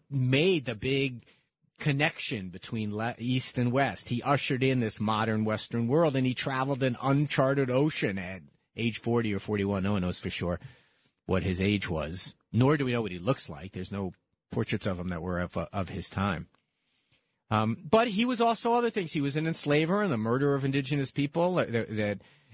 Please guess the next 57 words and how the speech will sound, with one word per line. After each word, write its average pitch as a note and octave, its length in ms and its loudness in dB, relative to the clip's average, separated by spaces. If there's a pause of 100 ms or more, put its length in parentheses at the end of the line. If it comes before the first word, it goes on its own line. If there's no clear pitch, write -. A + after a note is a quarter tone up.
(100)
in A2+ 120 2
what A2+ 180 4
is A2 140 0
now A2+ 180 4
Central A#2 400 0
and A2+ 100 2
South A2+ 260 0
America. A#2+ 420 2
And B2+ 140 4
even B2+ 180 2
by B2+ 120 0
the A#2 80 -4
standards B2 540 -2
of A#2 100 -2
the A#2+ 80 -2
times, B2 420 0
he C3+ 100 0
was C3 140 0
brutal. B2+ 380 2
He A2+ 80 0
was G#2 120 -4
called A2+ 280 0
back G#2+ 280 -2
to, A2+ 220 -2 (340)
to B2 100 0
Spain A#2 380 2
and A#2 140 0
arrested A#2 500 0
for B2 160 -2
his A#2+ 160 0
brutality. B2+ 680 -2 (360)
So F3 160 4
do E3 60 4
we D3+ 140 2
take E3+ 240 -2
down D3+ 240 0
his C#3+ 160 -2
statue? D#3 600 0
No, A#2+ 320 -2 (120)
we C3+ 140 0
don't G#2 200 -2
do D2+ 140 -12
that. A1+ 220 -18 (840)
But F3+ 160 4
when G3 160 2
we F#3+ 100 2
take G3+ 300 -2
our F3 120 2
kids F#3+ 360 -2
there A2 240 -4
on A2 160 0
Monday C#3 360 2
after G2 280 -6
the G#2 140 -6
Columbus A2+ 400 -2
Day A2 160 0
Parade, C3+ 460 0